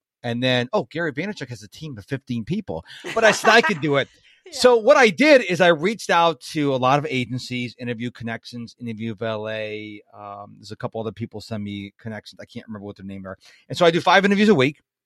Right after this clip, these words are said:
Speaker 1: and I do two bonus, uh, solo episodes a week. And here it is, April seventeenth. I've not missed a day since Christmas Day of twenty twenty.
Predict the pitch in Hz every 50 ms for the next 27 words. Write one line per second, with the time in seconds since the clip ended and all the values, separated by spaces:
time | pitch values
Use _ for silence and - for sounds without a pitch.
0 | _ _ _ _ _ - 120 120 123 120 127 123 123 120 123 _ _ _ - -
1 | 160 156 151 147 143 127 131 127 127 127 123 - 127 117 120 107 - - 151 135
2 | 123 117 - 110 - 117 107 104 95 - - 107 95 98 123 131 _ _ _ _
3 | _ _ _ _ - 190 185 185 190 190 185 180 165 208 254 262 240 220 208 190
4 | 160 190 226 - 233 - - 220 190 170 180 165 - 147 131 139 160 - - 127
5 | 131 127 156 170 180 - 185 190 175 - 202 165 143 127 127 139 135 - - 127
6 | 123 - - - 139 - 151 151 - 143 123 120 - - 123 117 113 120 117 -
7 | 110 101 98 107 113